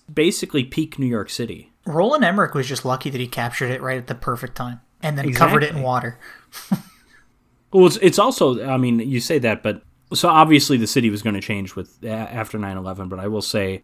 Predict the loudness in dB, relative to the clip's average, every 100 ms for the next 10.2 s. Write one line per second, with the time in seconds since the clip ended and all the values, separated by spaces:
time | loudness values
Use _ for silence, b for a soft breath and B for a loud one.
0 | _ 2 2 0 -2 -4 -4 -10 -4 -2
1 | 0 -2 -4 -4 -6 -6 -8 -8 -8 -8
2 | -6 -8 -8 -10 -10 -8 -8 -8 -12 -12
3 | -12 -12 -10 -12 -12 _ 0 2 4 4
4 | 2 -4 -20 _ _ _ _ _ _ -10
5 | -2 0 0 2 0 0 -6 -10 -10 -10
6 | -14 -6 -2 -2 -4 -8 -10 -14 -14 -14
7 | -14 -14 -12 -10 -2 0 0 0 -4 -4
8 | -2 0 -2 -4 -6 -4 -4 -4 -6 -10
9 | -14 -18 -8 -4 -2 -2 -4 -8 -10 -12
10 | -10 -12